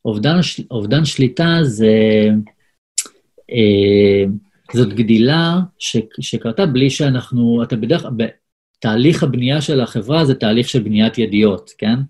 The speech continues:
שכאילו אתה מחפש דברים של, אה,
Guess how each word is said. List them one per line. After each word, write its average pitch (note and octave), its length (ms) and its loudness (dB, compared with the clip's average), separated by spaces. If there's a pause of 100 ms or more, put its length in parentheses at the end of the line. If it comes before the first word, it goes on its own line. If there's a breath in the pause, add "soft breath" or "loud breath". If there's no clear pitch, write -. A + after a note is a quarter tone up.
(460)
שכאילו A2+ 280 -2
אתה G#2+ 160 -2
מחפש C3 580 -4
דברים B2+ 340 0
של, A2+ 280 0
אה, G#2 160 0